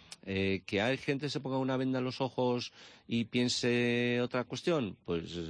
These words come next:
pues bueno, ¿qué le vamos a hacer? Pero yo creo que, que al final, independientemente de los colores políticos, yo creo que las personas, eh, y yo creo, yo confío en eso, en que las personas se están dando cuenta de que, de que ya vale de colores políticos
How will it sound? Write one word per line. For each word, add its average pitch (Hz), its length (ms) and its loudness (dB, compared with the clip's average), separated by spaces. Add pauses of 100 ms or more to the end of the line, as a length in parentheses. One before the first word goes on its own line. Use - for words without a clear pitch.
(160)
pues 85 160 -4
bueno, 110 240 -2
¿qué - 80 -6
le 123 80 0
vamos 98 220 -2
a - 20 -8
hacer? 110 260 0 (400)
Pero 87 140 -2
yo 107 200 2
creo 131 320 2
que, 87 520 -2
que 90 80 -4
al 80 80 -4
final, 123 480 2 (220)
independientemente 113 840 0
de 110 60 2
los 107 160 -2
colores 104 340 0
políticos, 120 680 -2 (320)
yo 95 160 -2
creo 110 160 2
que 113 40 0
las 98 140 0
personas, 113 760 0
eh, 85 200 -2
y 87 120 -4
yo 113 140 2
creo, 101 200 2
yo 101 180 0
confío 95 400 -2
en 95 80 0
eso, 104 240 0
en 120 100 0
que 95 120 -4
las 90 160 -4
personas 107 500 0 (220)
se - 120 -4
están 110 220 2
dando 107 240 2
cuenta 104 380 0
de 98 140 0
que, 87 340 0
de 95 260 -2
que 95 160 -2
ya 110 140 4
vale 113 180 2
de 104 120 0
colores 98 320 0
políticos 95 600 -2